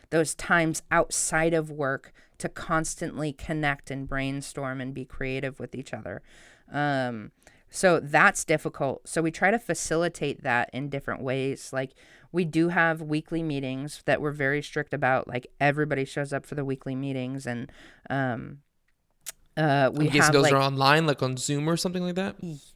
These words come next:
Speaker 1: yep, through Zoom. And they're very structured. We're, like, I'm, I'm super goal oriented. So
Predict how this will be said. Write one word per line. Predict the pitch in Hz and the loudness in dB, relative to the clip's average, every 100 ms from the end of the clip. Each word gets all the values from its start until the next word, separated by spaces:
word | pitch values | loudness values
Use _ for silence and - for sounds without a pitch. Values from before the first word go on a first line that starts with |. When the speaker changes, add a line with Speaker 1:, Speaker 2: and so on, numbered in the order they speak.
| _ _ | _ _
Speaker 1:
yep, | 147 147 - - | 4 4 2 -8
through | 170 175 | -4 -2
Zoom. | 156 143 131 151 - _ _ _ - - _ _ | -2 -6 -8 -12 -18 _ _ _ -20 -20 _ _
And | 190 208 | 2 4
they're | 202 | 4
very | 196 202 | 6 4
structured. | 208 - 180 - 180 170 170 | 2 2 2 2 2 4 4
We're, | 165 165 | 2 2
like, | 147 147 - - 82 - | 2 2 -4 -8 -8 0
I'm, | 139 196 190 - | 2 2 -2 -2
I'm | 190 180 | -2 -2
super | - - - 196 165 | -6 -10 -6 -4 -4
goal | 156 143 135 | -4 -4 -6
oriented. | 92 139 131 123 139 - 151 151 | -6 -8 -6 -8 -10 -10 -10 -10
So | - 135 131 | -6 -4 -4